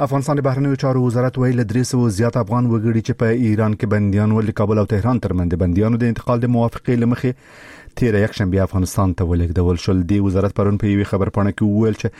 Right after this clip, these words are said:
درې سوه درې افغان بندیان چې دولس ښځې دي، د ایران د دریو بېلابېلو زندانونو څخه د یکشنبې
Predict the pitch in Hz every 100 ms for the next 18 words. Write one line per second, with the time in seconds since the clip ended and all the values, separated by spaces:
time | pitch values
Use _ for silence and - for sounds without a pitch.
0 | - - - 220 - 113 104 101 131 104
1 | 101 104 98 101 104 104 110 98 104 113
2 | 110 113 131 117 123 123 120 101 98 98
3 | 95 92 117 113 120 117 120 117 110 110
4 | 113 117 113 117 117 - - - - 107
5 | 92 95 - 101 87 85